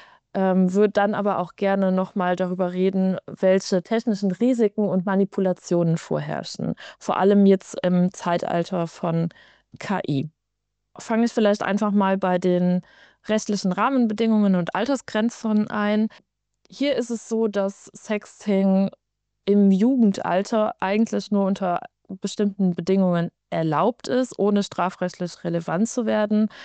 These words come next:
Um, in Deutschland ist es so, dass das einvernehmliche Sexting erst ab vierzehn Jahren erlaubt ist und das auch nur, wenn beide Parteien sich in einer Liebesbeziehung befinden.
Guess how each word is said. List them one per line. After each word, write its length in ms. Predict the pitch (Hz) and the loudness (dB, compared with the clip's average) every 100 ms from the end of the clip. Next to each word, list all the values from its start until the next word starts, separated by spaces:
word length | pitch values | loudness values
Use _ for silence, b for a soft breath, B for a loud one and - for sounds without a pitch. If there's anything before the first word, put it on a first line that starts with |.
| B B B B _ | B B B B _
Um, 460 | 214 202 202 196 196 | 0 4 6 6 4
in 100 | 202 | 2
Deutschland 460 | 196 208 233 226 214 | 2 2 0 0 0
ist 200 | 202 - | -2 -4
es 160 | 196 - | -8 -2
so, 200 | 202 202 | 0 2
dass 640 | 190 180 180 185 - - | 2 2 2 0 -6 -8
das 200 | 190 180 | -6 -4
einvernehmliche 680 | - 208 247 233 214 214 208 | -2 -2 0 2 4 2 -2
Sexting 520 | 202 208 196 - 196 - | -6 -6 -6 -4 -4 0
erst 300 | 208 240 - | -2 -2 -4
ab 220 | - - - | -6 -8 -20
vierzehn 680 | - - 196 180 - 170 160 | -20 -8 -2 -2 -2 -4 -2
Jahren 380 | - - 208 | -2 -2 -2
erlaubt 480 | - 226 220 254 - | -2 -2 -2 -2 -2
ist 180 | 254 247 | -4 -2
und 200 | - 196 | -2 -2
das 100 | 202 | -2
auch 220 | - - | -6 0
nur, 360 | 208 226 247 262 214 | 2 4 4 2 2
wenn 380 | 196 196 196 | 2 4 2
beide 420 | 190 175 185 190 185 | 2 0 0 0 -2
Parteien 680 | - 175 - 226 254 254 247 _ | -4 -8 -2 0 2 0 -2 _
sich 220 | 208 214 214 | -2 0 2
in 80 | |
einer 240 | 196 185 185 | 2 2 2
Liebesbeziehung 880 | 180 175 160 - - - 165 160 160 | 2 0 -2 -6 -14 -6 -4 -2 -4
befinden. 680 | 175 - 165 - 170 - | -6 -2 -2 -2 -4 -4